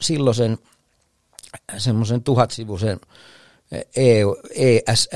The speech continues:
R-rahoituskirjan, semmoisen ihan kamalan, ö,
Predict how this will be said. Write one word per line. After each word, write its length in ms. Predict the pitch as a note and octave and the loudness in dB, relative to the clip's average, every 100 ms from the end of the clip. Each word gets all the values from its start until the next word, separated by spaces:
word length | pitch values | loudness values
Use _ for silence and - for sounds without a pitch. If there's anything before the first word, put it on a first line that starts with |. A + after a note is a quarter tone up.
| G#2+ | -2
R-rahoituskirjan, 1800 | G2+ A2 A2 A2+ F#2+ G2 D#2+ - _ _ - - - A#2+ G2+ G2+ F#2 E2+ | 0 2 4 4 2 -2 -8 -10 _ _ -20 -20 -8 -4 -2 -2 -4 -4
semmoisen 480 | F#2+ F2+ F2+ F2 - _ - | -6 -6 -6 -8 -12 _ -8
ihan 240 | A2+ G#2+ | -4 -4
kamalan, 560 | - A#2+ G2 E2+ D#2+ E2+ _ - - - - _ _ - _ _ - | 0 0 0 -2 -6 -10 _ -16 -12 -12 -12 _ _ -20 _ _ -8
ö, 180 | G2+ | -6